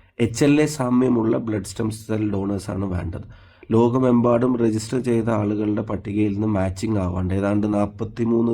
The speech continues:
ദശലക്ഷം ആളുകളുടെ, ആ, ഡോണർ സാമ്പിളുകൾ മാച്ചിങ് ആവില്ലെന്ന് കണ്ടെത്തിയതിനെ തുടർന്ന് ഒരു ഡ്രൈവും കൂടെ അവർ നടത്തുകയാണ്.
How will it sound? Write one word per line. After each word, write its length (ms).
ദശലക്ഷം 540
ആളുകളുടെ, 540
ആ, 60
ഡോണർ 360
സാമ്പിളുകൾ 580
മാച്ചിങ് 480
ആവില്ലെന്ന് 440
കണ്ടെത്തിയതിനെ 580
തുടർന്ന് 340
ഒരു 140
ഡ്രൈവും 500
കൂടെ 140
അവർ 200
നടത്തുകയാണ്. 540